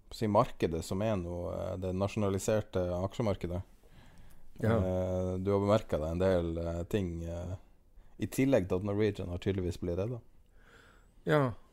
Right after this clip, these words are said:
Speaker 2: altså det, det som er med, eh, altså det, det største egentlig, eh, med aksjemarkedet er jo den dis-,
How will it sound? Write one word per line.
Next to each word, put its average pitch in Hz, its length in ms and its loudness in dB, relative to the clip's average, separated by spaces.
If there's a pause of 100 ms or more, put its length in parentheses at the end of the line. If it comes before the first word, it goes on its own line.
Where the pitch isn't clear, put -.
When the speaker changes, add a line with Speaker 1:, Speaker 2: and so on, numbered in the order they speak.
(240)
Speaker 2:
altså 131 260 -6
det, 117 280 0
det 113 180 2
som 113 460 -6 (180)
er 104 380 -4
med, 104 320 -2 (1400)
eh, - 300 -8
altså 139 260 -4
det, 139 120 -2 (100)
det 131 100 2
største - 460 0
egentlig, 117 520 0
eh, 131 580 -2 (1000)
med 131 120 2
aksjemarkedet 113 500 4
er 127 120 8
jo 113 40 2
den 113 160 4
dis-, 104 240 0